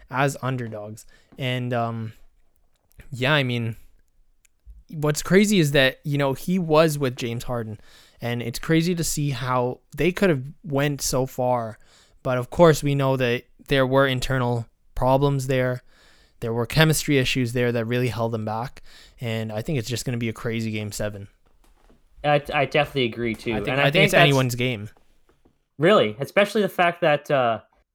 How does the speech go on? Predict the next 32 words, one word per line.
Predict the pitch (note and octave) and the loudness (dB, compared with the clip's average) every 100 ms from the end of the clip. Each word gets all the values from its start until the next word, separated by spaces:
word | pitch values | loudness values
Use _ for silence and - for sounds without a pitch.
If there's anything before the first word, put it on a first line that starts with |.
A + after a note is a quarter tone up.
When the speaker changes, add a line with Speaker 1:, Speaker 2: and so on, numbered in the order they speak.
| _ _ | _ _
Speaker 2:
it's, | D3 C#3 - | -6 -6 -8
it's | D3 | -10
just | E3 - - | -10 -8 -4
come | D#3 | -2
down | D3 C#3+ | 0 -2
to | C#3 | -2
the | |
wire. | C3+ B2+ A2+ | -2 0 -2
Like, | G#2+ - | -6 -8
it | C#3 | -6
was, | C3+ - - - _ - | -6 -8 -16 -20 _ -6
the | |
Rockets | C3+ D3 D3 - | 0 2 0 -2
were | D3 | 0
up | B2 - | 0 -2
two | D#3+ C#3 | -4 -2
nothing. | B2 - G#2+ G2 _ _ _ - | -2 -2 -6 -8 _ _ _ -10
The, | C3+ - | -10 -6
the | C3+ B2 | -2 -2
Thunders | - - D3+ C#3 A#2+ - | -2 0 2 0 -2 0
were | C3 | 0
able | B2 A#2 | 0 -4
to | A2+ | -8
tie | - B2+ G2+ | -6 -6 -6
it. | F2+ _ _ _ _ - | -12 _ _ _ _ 0
Back | D#3 D#3 | 0 0
and | D3+ | -6
forth, | C#3 C#3+ B2 | -2 -2 -2
games | D3 C3 | -6 -4
five | - C3 A#2+ | 0 0 0
and | A2+ | -4
six. | - G2+ - | -4 -4 -6